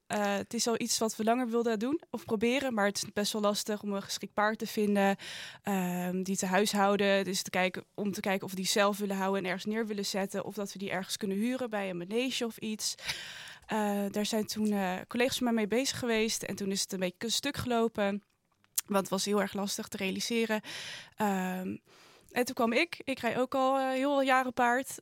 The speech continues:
Eh, en toen, eh, hebben we nog een keer gekeken of het kan. En toen zouden we het eventueel doen met, eh, een van de paarden van, eh, de schaapsherder slash, eh, eh, hoofdveeverzorgster. Want zij, eh, rijdt een paar paarden bij. Ehm, alleen een van die paarden liep, eh, al heel lang kreupel, dus die kon helaas niet mee.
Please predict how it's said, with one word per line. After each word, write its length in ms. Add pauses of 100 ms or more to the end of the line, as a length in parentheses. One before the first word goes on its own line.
Eh, 480
en 80
toen, 220
eh, 80
hebben 160
we 60
nog 80
een 60
keer 120
gekeken 340
of 60
het 120
kan. 340 (400)
En 180
toen 100
zouden 300
we 120
het 80
eventueel 280
doen 200
met, 320
eh, 260 (100)
een 140
van 120
de 60
paarden 280
van, 380
eh, 360 (440)
de 420 (380)
schaapsherder 640
slash, 340
eh, 320 (680)
eh, 140
hoofdveeverzorgster. 920
Want 120
zij, 320
eh, 140
rijdt 180
een 60
paar 160
paarden 280
bij. 300 (120)
Ehm, 580
alleen 280
een 120
van 80
die 100
paarden 280
liep, 240
eh, 300
al 220
heel 140
lang 140
kreupel, 400
dus 160
die 100
kon 160
helaas 320
niet 100
mee. 300